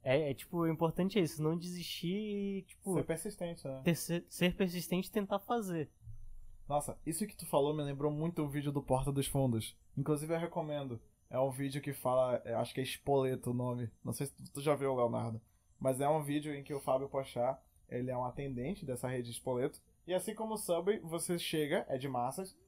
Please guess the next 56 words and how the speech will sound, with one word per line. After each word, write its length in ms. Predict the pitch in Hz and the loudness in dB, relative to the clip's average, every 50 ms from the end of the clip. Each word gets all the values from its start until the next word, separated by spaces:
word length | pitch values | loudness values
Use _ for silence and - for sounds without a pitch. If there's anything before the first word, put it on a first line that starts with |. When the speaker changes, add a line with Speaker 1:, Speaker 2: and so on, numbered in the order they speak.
| _ - 113 | _ -6 -2
Speaker 2:
e 60 | 151 | 0
Speaker 1:
Uhum. 60 | 151 | 2
Speaker 2:
você 220 | 165 180 180 - | 4 4 4 2
escolhe 360 | 185 180 - - 180 185 196 190 | 0 0 2 4 4 4 4 2
tudo 240 | - 190 202 190 | 0 -4 -6 -6
que 80 | 196 208 | -4 -4
você 180 | 202 202 214 208 | -2 -2 -2 -2
quer 100 | 208 202 | -2 -4
comer. 280 | - 277 240 208 143 120 | -2 0 0 0 0 0
Então, 180 | 120 127 117 | -2 -4 -4
tipo 200 | 113 - 113 - | -4 -6 -8 -8
de 60 | 123 | -6
macarrão, 680 | 131 123 135 - 185 175 175 175 175 170 160 151 139 - - - _ _ | -4 -4 0 0 0 2 2 2 4 4 4 4 4 2 -2 -10 _ _
se 120 | - - - | -16 -10 0
quer 140 | - 156 151 | 2 2 2
milho, 520 | 160 160 165 170 165 160 156 139 131 127 | 2 0 -2 -2 0 0 0 0 0 -2
se 120 | 131 - | -4 -4
quer 140 | - 143 139 | -4 -4 -2
frango. 440 | 139 - 143 151 160 165 160 156 151 - - _ _ - - | -2 0 2 2 2 2 0 -2 -6 -8 -12 _ _ -10 -2
Speaker 1:
O 200 | - 110 113 117 | 2 4 4 4
Speaker 2:
E 20 | |
Speaker 1:
tipo 240 | - - 131 - - | 2 0 -2 -2 -2
de 100 | 107 120 | 0 0
molho. 460 | 110 107 107 113 120 131 131 131 127 | 0 2 2 2 2 2 2 2 4
Speaker 2:
molho, 500 | 147 156 156 156 151 165 175 165 151 139 135 | 6 6 8 8 8 10 8 8 8 6 4
essas 180 | 135 - 143 | 2 4 4
Speaker 1:
Tudo. 100 | 139 131 | 4 6
Speaker 2:
coisas. 260 | 120 175 156 139 127 123 | 6 6 6 6 4 0
Então, 280 | 127 - 165 175 175 - - - | -2 0 0 0 0 -2 -4 -6
tu 80 | - | -4
tem 180 | - - 170 160 | 0 2 2 2
que 80 | - - | 4 4
saber 200 | 196 185 170 180 | 4 6 6 4
o 60 | 185 | 2
que 60 | - - | 0 -2
tu 140 | - 262 | -8 -6
quer, 260 | 262 - - 202 175 160 | 0 4 6 6 8 6
né? 180 | 156 160 160 - - - | 4 0 -2 -6 -12 -6
Speaker 1:
É. 220 | 135 123 117 101 90 - | -4 -2 -2 -2 -4 -2
Speaker 2:
Aí, 480 | - - 156 160 165 170 170 180 185 - - | 2 4 6 6 6 4 4 2 0 -2 0
o 120 | - 175 214 | 4 6 6
episódio, 420 | 233 - 208 190 170 170 175 165 160 | 6 6 4 4 6 6 6 6 4
a 40 | - | 2
sátira 360 | - - 185 214 - - 175 | 4 6 6 6 6 4 0
do 80 | 165 160 | 0 2
Porta 200 | - 170 160 151 | 2 4 4 4
dos 100 | 143 - | 2 -2
Fundos, 380 | - 180 202 208 175 - - - _ | -2 -2 0 0 -2 -4 -6 -10 _
é 100 | - 143 | 2 2
o 80 | 160 165 | 2 2
quão 160 | - 185 190 | 2 0 -2
que 60 | 190 | -2
as 80 | 208 202 | -4 -4
pessoas 320 | - 185 185 - 190 185 | -4 -4 -4 -2 -4 -2
são 140 | - 185 170 | -2 -2 -4
indecididas. 760 | 180 170 175 175 - 220 190 180 185 170 139 135 135 - - | -2 -2 -4 -4 -4 -6 -4 -4 -4 -2 -2 -4 -6 -8 -14